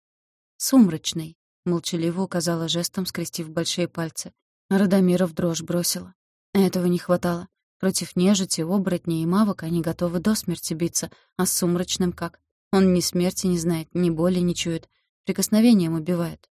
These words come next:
Проклятия его не снимаются. Да и кому снимать? Ведьм-то не стало. А Радомир видел деревеньки после прихода такого. По лбу стекли капли пота.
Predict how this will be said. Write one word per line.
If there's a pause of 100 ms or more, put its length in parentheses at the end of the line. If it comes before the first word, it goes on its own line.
Проклятия
его
не
снимаются. (300)
Да
и
кому
снимать? (300)
Ведьм-то
не
стало. (480)
А
Радомир
видел
деревеньки
после
прихода
такого. (460)
По
лбу
стекли
капли
пота.